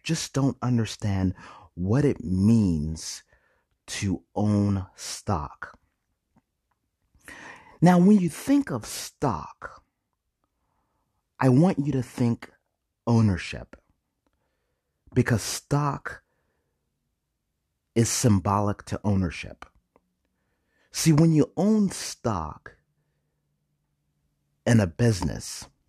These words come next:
for instance, if you own stock in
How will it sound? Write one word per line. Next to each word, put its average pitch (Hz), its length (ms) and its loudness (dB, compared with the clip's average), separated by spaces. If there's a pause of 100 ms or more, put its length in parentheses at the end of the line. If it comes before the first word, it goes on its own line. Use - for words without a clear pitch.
(3250)
for 131 240 4
instance, 123 460 0
if - 140 -12
you 120 160 -2
own 131 160 2
stock 110 720 -6 (580)
in 87 480 -2